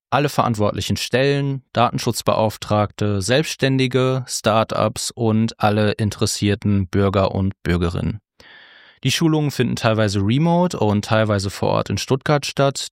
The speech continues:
Die genauen Daten lassen sich der Webseite der Behörde entnehmen, die wir nochmal verlinken.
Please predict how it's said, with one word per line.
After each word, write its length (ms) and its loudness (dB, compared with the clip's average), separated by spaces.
Die 400 2
genauen 380 2
Daten 460 2
lassen 340 0
sich 300 -2
der 180 0
Webseite 480 0
der 160 2
Behörde 460 2
entnehmen, 640 0
die 160 0
wir 460 2
nochmal 260 0
verlinken. 540 0